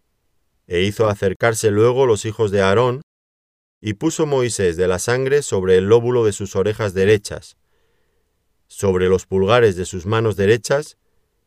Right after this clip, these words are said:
y sobre los pulgares de sus pies derechos. Y roció Moisés la sangre sobre el altar alrededor. Después tomó la grosura,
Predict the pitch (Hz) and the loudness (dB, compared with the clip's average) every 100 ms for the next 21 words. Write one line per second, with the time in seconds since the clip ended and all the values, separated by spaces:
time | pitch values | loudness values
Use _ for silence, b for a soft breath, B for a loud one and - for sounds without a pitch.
0 | _ _ 127 151 147 - 104 - 101 110 | _ _ -2 0 2 0 -2 -2 -2 2
1 | 127 107 98 95 - 107 95 92 82 - | 0 -2 -6 -10 -4 -2 2 0 0 -4
2 | 71 71 _ _ _ _ _ _ _ _ | -16 -18 _ _ _ _ _ _ _ _
3 | _ 110 110 101 95 104 120 123 113 107 | _ -4 -2 -2 -4 0 0 2 0 0
4 | 139 123 107 95 120 127 127 135 107 95 | -4 -2 -2 -2 -2 -2 -2 -2 -2 0
5 | 92 92 90 90 113 113 95 85 80 80 | 2 2 0 -2 -2 0 0 -2 -2 0
6 | 78 69 - _ _ _ _ _ _ _ | -2 -4 -8 _ _ _ _ _ _ _
7 | _ _ _ _ _ _ _ _ _ 98 | _ _ _ _ _ _ _ _ _ -4
8 | 110 - 160 160 147 147 131 110 98 127 | -2 -2 0 0 4 4 4 0 -2 -4
9 | 95 71 | -4 -6